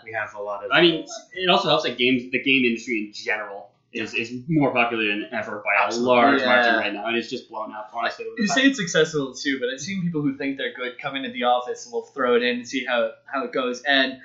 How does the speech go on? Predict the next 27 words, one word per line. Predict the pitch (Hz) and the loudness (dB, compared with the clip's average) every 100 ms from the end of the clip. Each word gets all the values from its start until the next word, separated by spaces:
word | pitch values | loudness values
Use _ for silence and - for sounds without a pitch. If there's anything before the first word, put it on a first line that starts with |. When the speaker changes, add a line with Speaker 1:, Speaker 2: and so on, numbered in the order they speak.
| - _ | -20 _
Speaker 3:
you | 147 165 | 0 4
will | 170 160 147 - _ _ _ _ _ _ _ - | 6 6 4 -2 _ _ _ _ _ _ _ -4
take | 190 180 | -2 0
it | 170 | 0
easy | 175 175 151 | -2 2 4
on | 127 123 | 4 2
them | 123 127 | 0 -2
and | 135 - | -6 -4
stomp | - 131 127 | -2 -2 0
their | 127 113 | -2 -2
face. | 120 104 113 - | -2 -6 -6 0
Speaker 1:
I | 170 | 2
will | 202 196 | 4 4
say | 165 139 | 4 6
that | 123 120 - - - _ - | 4 4 -2 -16 -20 _ -4
if | 160 196 | -4 -2
you, | 202 190 | -2 -2
if | 180 180 | -4 2
you're | 180 170 | 4 4
playing, | 165 165 165 | 2 0 0
like | 214 | -2
with | 214 | -2
most | 160 156 | -2 -2
genres, | 165 180 - | -2 -4 -4
I, | 120 120 | 0 2
I | |
don't | 123 | 0